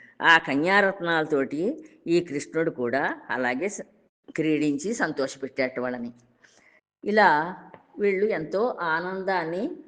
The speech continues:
పొందుతున్నారు అక్కడ. ఈ రీతిగా గోవిందుడు ఆ శరత్కాలంలో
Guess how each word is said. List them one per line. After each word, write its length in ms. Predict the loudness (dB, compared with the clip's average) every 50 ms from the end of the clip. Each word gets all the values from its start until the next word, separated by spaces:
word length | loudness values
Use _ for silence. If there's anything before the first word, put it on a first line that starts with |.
| 0 4
పొందుతున్నారు 580 | 4 4 4 2 -2 -2 -2 -2 0 0 -2 -2
అక్కడ. 260 | -4 -6 -8 -8 -10 -12 -18 -20 -20 -20 _ _ _ -2
ఈ 220 | 2 6 6 8
రీతిగా 680 | 8 6 4 2 0 0 0 0 0 0 -2 -4 -6 -10 -14 -20 -20 _ -2
గోవిందుడు 960 | 2 4 8 8 8 8 6 4 4 4 2 4 2 2 2 0 -2 -2 -4 -10 -14 -8 -4
ఆ 160 | -4 -4 -2 0
శరత్కాలంలో 1040 | 0 0 0 0 -2 -2 -2 0 0 2 2 0 -2 -2 0 2 2 4 4 2 -2